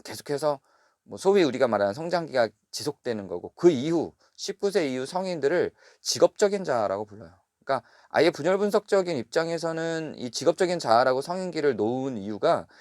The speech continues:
사회적 배치에서 자기를 인식하기 때문에 그래요. 그래서 사회적 배치가 그 과거의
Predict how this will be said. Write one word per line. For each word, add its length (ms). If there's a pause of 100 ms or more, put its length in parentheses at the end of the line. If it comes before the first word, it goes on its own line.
(200)
사회적 440
배치에서 420
자기를 340
인식하기 440
때문에 280
그래요. 220 (340)
그래서 320 (320)
사회적 600
배치가 560
그 140
과거의 800